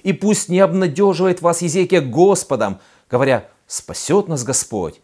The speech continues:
и не будет город сей отдан в руки царя ассирийского». Не слушайте Езекии, который обольщает вас, говоря: «Господь спасет нас». Спасли ли боги народов,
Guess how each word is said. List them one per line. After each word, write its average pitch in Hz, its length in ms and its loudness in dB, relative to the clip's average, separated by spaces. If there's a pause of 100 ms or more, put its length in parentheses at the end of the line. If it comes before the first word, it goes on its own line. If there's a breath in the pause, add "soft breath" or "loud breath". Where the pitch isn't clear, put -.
(140 soft breath)
и 135 80 -4
не 160 80 2
будет 185 320 -2
город 175 220 0
сей 175 240 -4
отдан 160 260 0
в 143 80 -4
руки 175 160 -2
царя 156 220 0
ассирийского». 147 720 -6 (360 soft breath)
Не 151 120 -4
слушайте 131 640 -2
Езекии, 120 560 -2 (140 loud breath)
который 160 260 0
обольщает 156 640 2
вас, 160 320 0 (120 loud breath)
говоря: 165 180 4
«Господь 175 480 -2
спасет 190 500 -2
нас». 98 320 -8 (160 soft breath)
Спасли 110 540 -4
ли 135 100 -2
боги 151 260 -2
народов, 160 460 2